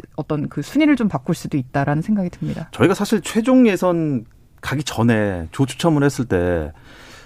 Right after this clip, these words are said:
Speaker 2: 어, "최악의 상황은 어떤 상황입니까?" 이렇게 여쭤봤더니 다들 "아우, 중동으로만 둘러싸이지 않으면 되죠."라고 했는데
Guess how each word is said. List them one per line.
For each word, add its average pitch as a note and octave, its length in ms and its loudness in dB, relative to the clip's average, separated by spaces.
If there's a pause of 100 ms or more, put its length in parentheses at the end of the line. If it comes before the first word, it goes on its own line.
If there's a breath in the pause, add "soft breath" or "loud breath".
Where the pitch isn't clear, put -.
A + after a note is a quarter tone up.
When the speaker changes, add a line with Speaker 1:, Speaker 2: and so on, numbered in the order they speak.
(120 soft breath)
Speaker 2:
어, G#2 180 0
"최악의 A3+ 380 4
상황은 F3 320 4
어떤 F3+ 200 4
상황입니까?" F#3 440 6
이렇게 D#3 140 6
여쭤봤더니 C3+ 760 4
다들 C3 400 4
"아우, A#2+ 240 4
중동으로만 F#3+ 1040 6
둘러싸이지 D#3 460 6
않으면 C3+ 240 4
되죠."라고 A2 540 4
했는데 B2 380 4